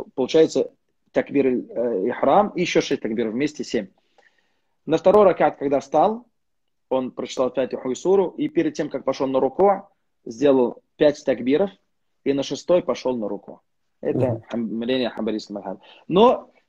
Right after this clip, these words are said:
Speaker 1: э, и по сунне читать после сурат аль-Фатиха в первом ракате, если кто знает, то лучше. Сурат аль-А'ля, «Саббих исма раббика аль-А'ля». Во втором ракате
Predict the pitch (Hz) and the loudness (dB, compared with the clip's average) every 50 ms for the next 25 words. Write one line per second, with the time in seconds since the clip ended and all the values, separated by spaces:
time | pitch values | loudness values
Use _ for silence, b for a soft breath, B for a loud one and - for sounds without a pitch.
0 | _ - 139 139 139 135 131 135 131 127 - - 190 - 170 156 - - 233 220 | _ -2 2 4 4 4 4 4 2 2 -2 -4 -8 -8 -8 -6 -4 -2 0 0
1 | 185 151 - - - 190 165 147 - - 156 139 - 143 - - 165 151 131 - | 0 -2 -4 -6 -4 -4 -4 -2 -4 -6 -8 -6 -8 -10 -8 -6 -6 -4 -4 -6
2 | 123 120 - 165 147 - - 110 - 123 107 - - 160 156 139 127 117 120 113 | -8 -2 0 0 0 0 -2 -8 -10 -12 -14 -4 -2 -2 0 0 -2 -4 -6 -6
3 | - 123 113 117 - 123 - - - - - 147 139 139 185 196 185 175 185 180 | -4 -6 -6 -6 -8 -12 -14 -14 -14 -6 -4 -4 -2 2 2 4 4 4 2 -2
4 | - _ _ _ _ _ _ 135 135 143 147 143 - - 113 - _ _ _ _ | -6 _ _ _ _ _ _ 0 2 2 2 0 -2 -6 -14 -14 _ _ _ _
5 | _ - - - 151 147 143 135 139 123 123 - 139 135 113 123 131 139 170 208 | _ -14 -4 -2 2 2 2 2 2 -2 -2 0 0 0 0 2 2 0 0 0
6 | 208 - _ _ _ _ _ _ _ - - 135 131 120 - - 123 117 - 123 | -4 -12 _ _ _ _ _ _ _ -4 -4 -2 0 0 -2 -2 -4 -6 -6 -4
7 | 123 120 120 113 110 107 - 117 - - 127 113 110 117 - - - _ _ _ | -2 -2 -2 -4 -6 -8 -8 -8 -6 -4 -4 -2 -2 -4 -4 -6 -10 _ _ _
8 | _ _ _ _ _ _ _ - 123 - - 143 175 185 180 170 156 - - 143 | _ _ _ _ _ _ _ -14 -6 -2 2 2 4 4 4 2 2 2 0 0
9 | 123 170 175 - 196 202 220 | 0 0 -2 -4 -6 -8 -8